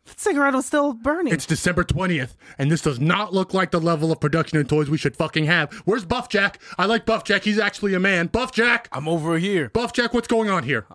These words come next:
Speaker 1: Uh, it's, you, uh, we're, we're having a meeting as to
Speaker 2: Enough.
Speaker 1: how we're
Speaker 2: Buff
Speaker 1: going
Speaker 2: Jack,
Speaker 1: to
Speaker 2: go get in my room and take your pants off. I'll be there soon. Skinny Jack.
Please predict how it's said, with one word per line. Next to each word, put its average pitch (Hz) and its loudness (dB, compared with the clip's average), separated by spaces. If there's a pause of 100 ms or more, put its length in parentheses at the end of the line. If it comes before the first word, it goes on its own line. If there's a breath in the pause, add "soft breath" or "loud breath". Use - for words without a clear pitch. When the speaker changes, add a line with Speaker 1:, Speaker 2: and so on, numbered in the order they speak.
Speaker 1:
Uh, 160 -14
it's, 143 -12
you, 175 -2
uh, 175 4
we're, 180 0
we're 180 2
having 196 2
a 208 0
meeting 170 0
as 160 0
to - 4
Speaker 2:
Enough. 165 6
Speaker 1:
how 170 4
we're 170 0
Speaker 2:
Buff 160 0
Speaker 1:
going 175 0
Speaker 2:
Jack, 160 0
Speaker 1:
to 151 0
Speaker 2:
go 151 2
get 170 0
in 170 -2
my 165 2
room 151 2
and 139 -2
take 143 -2
your 139 -2
pants 127 0
off. 123 -2
I'll 120 0
be 117 0
there 110 0
soon. 95 -6 (220 loud breath)
Skinny 294 0
Jack. 294 0